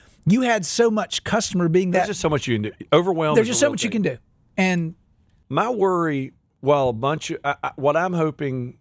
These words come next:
Speaker 2: 'cause there've just been weird stories about this. You know, I mean, um, A B As point out some that were unfair. Our friend Timpanel's point out some that, that are unfair.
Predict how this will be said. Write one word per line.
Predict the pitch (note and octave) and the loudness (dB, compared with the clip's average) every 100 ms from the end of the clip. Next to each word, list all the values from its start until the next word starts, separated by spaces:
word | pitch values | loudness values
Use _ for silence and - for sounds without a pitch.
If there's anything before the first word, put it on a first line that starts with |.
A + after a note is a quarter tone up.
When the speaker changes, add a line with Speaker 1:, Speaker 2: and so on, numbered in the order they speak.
| _ | _
Speaker 2:
'cause | - B2+ | -6 -2
there've | D#3 - | -4 -4
just | - - | -12 0
been | G3 C3+ | 0 2
weird | B2+ C#3+ B2+ | 2 0 -2
stories | - B2 C3 C3 | 0 2 2 0
about | C#3+ D3+ D3 | 0 -2 -2
this. | E3 E3 D#3+ - - - | -4 -4 -6 -10 -18 -4
You | C#3 | 0
know, | C#3 C3+ B2+ | 2 2 2
I | |
mean, | A#2 A2+ A2 G#2+ | 0 -2 -4 -4
um, | G#2 G2 | -4 0
A | B2+ | 0
B | B2+ B2+ | 2 2
As | B2+ | 0
point | - C3 B2 | -2 -2 0
out | B2 - | 0 0
some | B2+ A#2+ | -2 -2
that | A2 | -4
were | A#2 | -4
unfair. | A#2 A2+ A#2+ A#2 A2+ A2+ A2 - _ _ _ _ - | -2 -2 0 2 2 0 -2 -8 _ _ _ _ 0
Our | A2+ | 0
friend | - B2+ A2+ | 2 0 2
Timpanel's | B2+ A#2+ B2+ B2 A#2+ | 0 0 -2 0 0
point | - B2 A#2+ | 0 -4 0
out | A#2 | -2
some | - A#2+ A#2 A2+ | 0 0 0 0
that, | A2+ A#2 | -4 -2
that | A#2 | 0
are | A#2 | 2
unfair. | A#2 G#2+ B2 A#2 A2+ A2 | 0 0 2 2 2 0